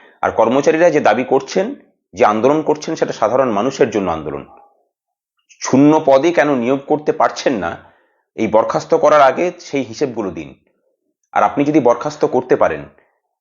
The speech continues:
জেনে রাখবেন যে তার জন্য আইন আদালত আছে, আপনাকে এক ইঞ্চি জায়গা ছাড়ার জন্য আমরা প্রস্তুত নই। আমাদের উনিশ তারিখের যে মিছিল, সেই মিছিলে আমরা আসছি।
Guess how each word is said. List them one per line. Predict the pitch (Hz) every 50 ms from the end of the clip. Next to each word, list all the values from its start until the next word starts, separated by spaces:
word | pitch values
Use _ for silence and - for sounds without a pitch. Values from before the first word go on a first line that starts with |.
| _
জেনে | 85 104 110 117
রাখবেন | 117 123 123 - 139 151 170 196 - - _ _ _ _ _ _ _ _ _ _
যে | 104
তার | 101 - 104 95
জন্য | - 113 113 117 120
আইন | 107 101 107 107
আদালত | 113 110 117 117 117 113 -
আছে, | 104 107 - - 160
আপনাকে | 123 - - 107 107 -
এক | 104 98 -
ইঞ্চি | 110 107 107 110
জায়গা | 101 98 92 90 98
ছাড়ার | 95 - 107 107 107 87
জন্য | 95 92 98 113
আমরা | 123 113 107
প্রস্তুত | - - 92 - - - 117 - -
নই। | 101 120 160 233 - - _ _ _ _ _ _ _ _ _ _
আমাদের | - 101 117 117 127 131 123 123 - - - _ _
উনিশ | - 110 135 139 - -
তারিখের | 147 139 139 131 156 151 143 - - - -
যে | - - 90 117
মিছিল, | 110 113 113 113 - - 196 220 247 - _ _ _ _ _ _ _ _ _ _
সেই | _ - 127 117
মিছিলে | 110 113 110 - 139 135
আমরা | 123 117 117 110
আসছি। | 104 113 - - - - 190 247 247 _